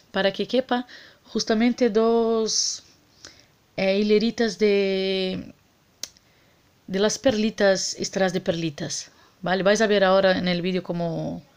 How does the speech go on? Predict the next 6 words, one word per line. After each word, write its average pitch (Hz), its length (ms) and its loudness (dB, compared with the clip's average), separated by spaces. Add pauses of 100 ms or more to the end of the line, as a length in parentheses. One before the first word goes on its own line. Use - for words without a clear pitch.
(460)
cómo 175 240 -4
lo 165 140 0
hice. - 320 -6 (640)
Y 190 80 0
voy 202 180 4
girando 233 720 0